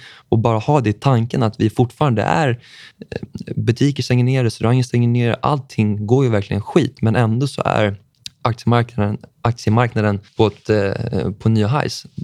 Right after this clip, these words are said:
Bara ha det i tanken av att man fick en andra chans att kunna sälja ut sig själv och att hela eliten kanske, kanske faktiskt, eh, förbereder sig för ett ganska stort, eh,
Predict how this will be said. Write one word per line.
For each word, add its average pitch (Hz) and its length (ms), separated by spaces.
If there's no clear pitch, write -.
Bara 110 360
ha 135 220
det 104 240
i 104 240
tanken 113 500
av 104 280
att - 320
man 110 120
fick 104 180
en 98 80
andra 104 280
chans 117 340
att 98 100
kunna 101 240
sälja 110 260
ut 131 120
sig - 120
själv - 200
och - 280
att - 320
hela 110 320
eliten 113 460
kanske, 101 600
kanske - 260
faktiskt, - 600
eh, 50 540
förbereder 110 420
sig - 160
för 101 180
ett - 160
ganska 104 320
stort, - 360
eh, - 200